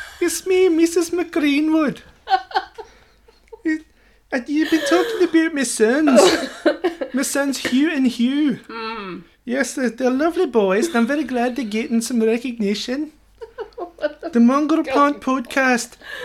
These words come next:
Speaker 1: the only one that, that's been talking about them in a positive light.
Speaker 2: I love a good Hugh.
Speaker 1: Well, you know, I named them the same thing, saves for confusion. You may be,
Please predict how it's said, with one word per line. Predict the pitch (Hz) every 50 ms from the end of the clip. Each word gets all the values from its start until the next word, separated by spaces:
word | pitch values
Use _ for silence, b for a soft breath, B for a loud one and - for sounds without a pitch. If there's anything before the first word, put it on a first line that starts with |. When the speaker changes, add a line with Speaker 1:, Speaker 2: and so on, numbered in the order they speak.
| 480 466
Speaker 1:
the | 453 - - - 233
only | 240 254 269 277 269 285
one | 277 247 254 247 254 247
that, | 240 233 233 - -
that's | 226 233 233
been | - - 247 226 214
talking | - 202 202 220 - 254 240 240
about | 202 214 220 220 226 226
them | - 214 208
in | 214 208
a |
positive | 202 - - 196 196 190 - - 220 185
light. | 185 170 170 180 185 185 185 - - _ _
Speaker 2:
I | 294 240
love | 240 247 247 240 262
a | 247
good | 247 202 185 -
Hugh. | - 190 175 180 214 254 247 _ _ - 294 b b b b b b b b b _ _
Speaker 1:
Well, | 190 196 202 214 220
you | 233 247
know, | 247 202 202
I | 214 220 226 214 208
named | 214 226 262 269 277
them | 294 254
the | 277 233
same | - 269 247 247 240
thing, | - 240 240 233 226 -
saves | - 233 226 226 233
for | - 254 240
confusion. | - 262 262 240 233 - 202 190 196 208 202 262 247 220 - 320 B B B B B B B B B B B B B B B B B B B B B B B B B _ _
You | 214 214 214
may | 226 262 285
be, | 233 269 247 226 - -